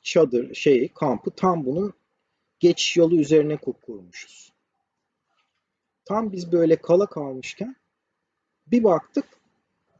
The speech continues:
çalıların arkasından, o tuvalet için kullandığımız çalıların arkasından bir kız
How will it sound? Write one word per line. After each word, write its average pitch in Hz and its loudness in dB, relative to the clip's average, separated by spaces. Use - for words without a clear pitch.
çalıların 190 4
arkasından, 160 -6
o 165 -10
tuvalet 170 -2
için 160 -6
kullandığımız 143 -10
çalıların 160 2
arkasından 170 -6
bir 190 -6
kız - -4